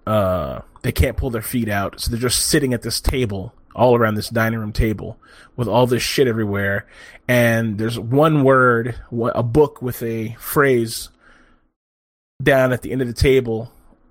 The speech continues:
on the ma-, fireplace mantle they can see, and it says, "Everything reminds you of something," by Ernest Hem-, Hemingway. Uh, and it's a book by Ernest Hemingway about a father and a son, yada, yada, yada, so on and so forth. Not really that important to the story,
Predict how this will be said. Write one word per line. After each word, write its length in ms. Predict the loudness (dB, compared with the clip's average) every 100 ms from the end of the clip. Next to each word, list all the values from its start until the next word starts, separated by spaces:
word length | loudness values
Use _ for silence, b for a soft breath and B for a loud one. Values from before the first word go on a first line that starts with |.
| -4
on 120 | 0
the 80 | 2
ma-, 240 | 0 -4
fireplace 420 | 0 0 2 0
mantle 260 | 2 0 0
they 140 | -6
can 160 | -6 -4
see, 400 | -2 0 0 0
and 100 | -2
it 100 | -4
says, 340 | -2 -2 -2 -2
"Everything 440 | -2 0 -2 -2
reminds 420 | -2 -2 0 -2 -4
you 80 |
of 80 | -8
something," 540 | -6 -8 -8 -12 -14 -8
by 200 | -4 -2
Ernest 320 | -2 -4 -2
Hem-, 220 | -2 -4
Hemingway. 600 | -6 -4 -4 -4 -10 -14 _ _ B B B B B B B B -10 -2
Uh, 460 | 2 4 4 2 2
and 140 | 0
it's 140 | 0
a 40 | 0
book 200 | 0 2
by 120 | 4
Ernest 260 | 2 2 0
Hemingway 560 | -2 -2 0 0 0
about 280 | 0 0 0
a 60 | 0
father 320 | 2 2 0
and 80 | -2
a 40 |
son, 360 | -2 -2 -2 -4
yada, 200 | -4 -4
yada, 120 | -4
yada, 220 | -4 -4
so 120 | -6 -6
on 40 |
and 80 | -6
so 120 | -8
forth. 320 | -6 -8 -4
Not 180 | 0 2
really 240 | 2 0 0
that 360 | -4 0 0
important 400 | 0 -4 -4 -6
to 60 | -6
the 60 | -8
story, 480 | -4 -2 -2 -4